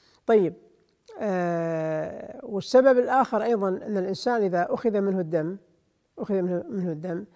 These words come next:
آه، سيكون ضعيف، يضعف الإنسان وتأتيه الدوخة و-، ويمكن ما يستطيع أن ي-، يكمل صيامه،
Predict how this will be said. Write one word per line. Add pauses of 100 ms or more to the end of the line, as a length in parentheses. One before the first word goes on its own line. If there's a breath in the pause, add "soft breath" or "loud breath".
(380 soft breath)
آه،
سيكون
ضعيف،
يضعف
الإنسان (220)
وتأتيه
الدوخة
و-، (440 loud breath)
ويمكن
ما
يستطيع
أن
ي-،
يكمل
صيامه،